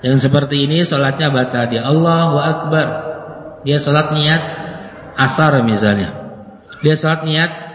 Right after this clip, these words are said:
zuhur, kemudian dia pindah niatnya. Karena mungkin dia musafir atau yang lainnya lah. Naam, pindah kepada niat yang lainnya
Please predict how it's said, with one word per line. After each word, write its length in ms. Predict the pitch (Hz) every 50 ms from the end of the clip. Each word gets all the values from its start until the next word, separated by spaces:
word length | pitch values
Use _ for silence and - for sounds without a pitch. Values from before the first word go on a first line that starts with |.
| - - -
zuhur, 560 | 156 143 139 156 147 143 165 160 143 131 123
kemudian 400 | - 147 143 143 143 175 190 190
dia 240 | 190 190 190 190 -
pindah 340 | - 220 233 208 202 180 170 170
niatnya. 360 | 170 165 165 165 - - - - - - - - - - - _ _ _ _ _ _ -
Karena 160 | 120 123 123
mungkin 320 | 123 123 123 120 131 131 127
dia 80 | 127
musafir 560 | 123 123 123 - 135 120 110 - 127 135 165 180 - - -
atau 400 | 123 117 117 127 127 123 123 123
yang 240 | 123 127 123 127
lainnya 320 | 127 123 123 131 147 151 147
lah. 160 | 123 104 - - - - - - - - - - - - - - - - - - - - - - - - - - - - - -
Naam, 340 | 123 120 117 120 131 151 165 175 165 - - - - - - 139
pindah 320 | 135 139 143 156 160 170 170 - - - - - - -
kepada 560 | - - 143 135 131 127 139 143 147 147 147
niat 240 | 143 143 147 147 -
yang 480 | 139 135 135 135 139 - - - - 135
lainnya 400 | 143 139 139 135 135 135 135